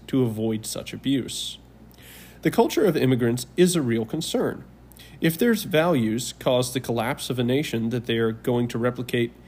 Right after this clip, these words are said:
in our nation, then this would be a valid fear. In general, it seems that immigrants are at least as morally upright as the current population. If anything, their bravery in leaving their place of origin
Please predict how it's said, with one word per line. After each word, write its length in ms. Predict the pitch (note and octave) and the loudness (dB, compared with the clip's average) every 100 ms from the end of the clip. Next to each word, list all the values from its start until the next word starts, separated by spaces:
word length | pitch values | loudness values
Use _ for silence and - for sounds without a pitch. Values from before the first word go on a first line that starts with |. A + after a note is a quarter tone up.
| - - - | -20 -20 -6
in 200 | - - - | -2 -2 2
our 180 | D#3 A3+ | 2 4
nation, 480 | C3 - - D#3 F3 | 2 -2 -4 -4 -2
then 240 | F3+ F#3 | 0 0
this 200 | F#3+ D3 | -2 -2
would 140 | E3+ D3 | 0 2
be 120 | B2 | 2
a 40 | |
valid 400 | B2+ A2+ - - | 2 -2 -4 -10
fear. 340 | - E3+ C3+ - - - - - - - | -4 -2 -2 -4 -14 -20 -20 -20 -20 -8
In 140 | - F#3 | 4 6
general, 360 | C#3+ D3 C3 | 6 4 4
it 100 | C#3 | 0
seems 400 | - C#3 C#3+ D3+ | 2 4 4 2
that 240 | C#3+ C3+ A#2 | 2 0 2
immigrants 460 | C3 C3 C3 C3+ - | 0 4 2 2 0
are 100 | C#3 | 2
at 160 | D3 - | 2 2
least 420 | C3+ A3 A#3 - | 0 0 -2 -4
as 160 | B2 A2+ | -2 0
morally 420 | A#2 B2 A#2 A2+ | 2 2 2 2
upright 480 | C3 - G#2+ G2 - - | 0 -2 -4 -4 -6 0
as 280 | C3+ C#3+ B2+ | 2 2 0
the 100 | G#2+ | -4
current 280 | B2 A2 | -2 -2
population. 680 | - G#2 - A2 C#3+ - C#3+ - - - - | -2 -6 -4 -2 0 -2 -14 -18 -20 -16 -2
If 140 | C#3+ | 4
anything, 580 | F3+ A#3 B2+ G#2+ G#2 C3 | 6 6 2 -2 -2 2
their 160 | C3+ | 2
bravery 600 | C3 A#2 D3 D3 A2 A2+ | 2 2 2 2 0 0
in 200 | C3+ A#2+ | 2 2
leaving 260 | A#2 B2+ B2+ | 2 2 2
their 140 | C3 | 2
place 300 | C#3 B2 A2+ | 0 0 -2
of 100 | A2+ | -2
origin 440 | B2+ D#3 B2 A#2 | -2 -2 -2 -4